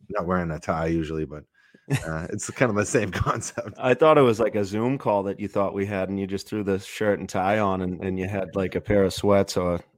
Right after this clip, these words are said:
Speaker 2: tighty whities underneath.
Speaker 1: <laughs> You get my shorts on underneath, yeah.
Speaker 2: <laughs>
Speaker 1: Uh, no, I
Speaker 2: You're all
Speaker 1: just
Speaker 2: dolled up, hair's gelled, you got a little makeup on.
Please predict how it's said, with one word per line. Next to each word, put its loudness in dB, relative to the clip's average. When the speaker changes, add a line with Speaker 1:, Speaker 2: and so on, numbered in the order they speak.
Speaker 2:
tighty 4
whities 2
underneath. 0
Speaker 1:
<laughs> -20
You -4
get 2
my 0
shorts -2
on -2
underneath, -4
yeah. -2
Speaker 2:
<laughs> 4
Speaker 1:
Uh, -4
no, 0
I 4
Speaker 2:
You're 8
all 8
Speaker 1:
just -2
Speaker 2:
dolled 6
up, 6
hair's 6
gelled, 6
you 0
got 4
a 4
little 4
makeup 0
on. -2